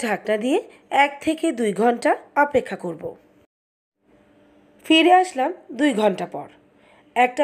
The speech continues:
ফ্রাই প্যানে নিয়ে নিয়েছি চার টেবিল চামচ তেল। তেল সামান্য গরম হয়ে আসলে একটা একটা করে রূপচাঁদা মাছ ভেজে নেব। মাছ দুটোকে ডুবো তেলেও ভাজবো না, আবার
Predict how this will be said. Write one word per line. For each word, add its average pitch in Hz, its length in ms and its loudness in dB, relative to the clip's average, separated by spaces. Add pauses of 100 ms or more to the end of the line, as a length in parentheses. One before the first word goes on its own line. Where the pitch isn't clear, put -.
ফ্রাই 214 240 4
প্যানে 240 240 -4
নিয়ে 262 180 -4
নিয়েছি 277 300 -4 (440)
চার 262 220 2
টেবিল 311 320 -4
চামচ 269 320 -2 (180)
তেল। 202 220 0 (840)
তেল 294 160 6 (100)
সামান্য 302 320 2 (160)
গরম 196 300 0
হয়ে 262 220 2
আসলে 285 220 -6 (440)
একটা 269 360 0
একটা 311 260 -2
করে 269 180 -2 (400)
রূপচাঁদা 214 500 0
মাছ 302 140 0 (200)
ভেজে 202 340 2
নেব। 156 120 -14 (600)
মাছ 269 260 2 (120)
দুটোকে 349 360 -2 (420)
ডুবো 220 320 2
তেলেও 254 260 2 (100)
ভাজবো 285 340 0
না, 381 60 2 (440)
আবার 302 320 2